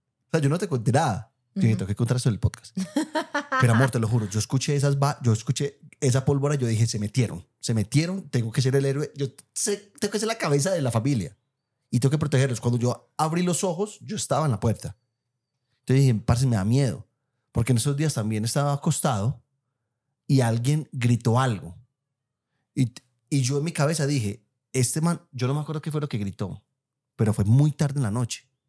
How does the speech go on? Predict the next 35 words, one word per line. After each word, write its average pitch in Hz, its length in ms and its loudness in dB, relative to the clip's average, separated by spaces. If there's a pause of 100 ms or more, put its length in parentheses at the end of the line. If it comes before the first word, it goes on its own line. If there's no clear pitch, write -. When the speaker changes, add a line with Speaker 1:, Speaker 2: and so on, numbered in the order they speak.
(680)
Speaker 1:
Y 117 80 -2
el 107 60 2
man 104 160 -2
gritaba. 165 600 -6 (1300)
¿Qué 95 260 -6
era 135 160 -4
lo 131 100 -4
que 104 100 -8
gritaba? 101 280 -8
Era 123 140 2
un 151 120 4
no-, 156 200 -2
era 131 160 2
un 156 100 0
nombre. 101 440 -4 (500)
Yo 127 140 2
dije, 110 280 -2
esta 123 240 -4
persona 127 280 -2
en 147 80 0
la 127 100 -2
que - 80 -4
el 107 60 -2
man, 104 280 -4
el 117 200 0
man, 135 360 -2 (280)
la 120 180 -2
persona 123 260 -2
que - 80 -10
está 104 400 -4
llamando 123 560 -2 (720)
a 113 100 2
la 110 80 2
otra 135 220 -2
persona 143 460 -4